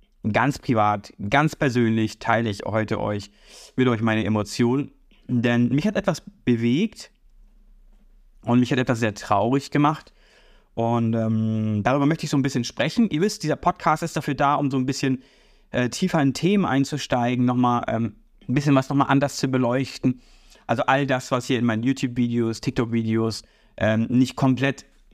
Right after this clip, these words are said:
sehen könnt, weil einfach die Zeit dafür nicht ausreicht. Zudem reden wir hier immer über,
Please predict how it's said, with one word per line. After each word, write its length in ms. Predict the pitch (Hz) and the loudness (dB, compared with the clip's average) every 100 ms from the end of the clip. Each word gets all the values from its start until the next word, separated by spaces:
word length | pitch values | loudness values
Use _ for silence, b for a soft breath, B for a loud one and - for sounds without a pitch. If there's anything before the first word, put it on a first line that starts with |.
| - | -12
sehen 360 | 113 131 143 139 | 0 4 4 2
könnt, 180 | 135 | 0
weil 100 | 117 | 2
einfach 180 | 120 127 | 0 -2
die 100 | 120 | -6
Zeit 340 | - 123 - 110 | -2 0 0 -2
dafür 340 | - 110 110 | -4 -2 0
nicht 320 | 107 120 - | 0 -2 -2
ausreicht. 560 | 101 104 - 101 - _ _ _ _ B B B B | -4 -6 -6 -8 -10 _ _ _ _ B B B B
Zudem 260 | 160 185 | 2 2
reden 220 | 165 180 | 4 4
wir 80 | 160 | 2
hier 180 | 143 151 | 2 2
immer 180 | 147 135 | 2 0
über, 380 | 139 131 127 | 0 0 -2